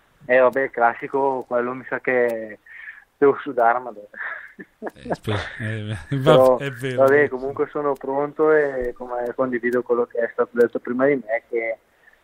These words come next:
Speaker 1: si tifa indif-, indifferentemente da ciò che succederà,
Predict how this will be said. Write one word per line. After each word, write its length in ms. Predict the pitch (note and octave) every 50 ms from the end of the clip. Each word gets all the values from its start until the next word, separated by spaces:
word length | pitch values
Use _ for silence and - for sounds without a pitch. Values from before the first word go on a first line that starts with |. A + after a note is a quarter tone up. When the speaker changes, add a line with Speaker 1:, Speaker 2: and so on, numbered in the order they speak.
| _ _ -
Speaker 1:
si 140 | - - A#2+
tifa 320 | - C3+ C3+ B2 B2+ C3+ C3
indif-, 400 | C3 B2+ A#2+ A#2+ A#2 - - -
indifferentemente 1400 | - D3+ C#3+ D3 C#3 B2+ C3+ C#3 C#3 C3+ - - - C#3 B2+ B2+ C3 C3 B2+ - B2+ A#2+ A#2+ A#2+ A#2+ B2 - - B2+
da 200 | B2 B2 B2 A#2
ciò 100 | - A#2+
che 140 | A#2 - A#2+
succederà, 680 | - - A2+ - - A#2 G#2+ G#2+ G2+ G#2 G#2 G#2 G#2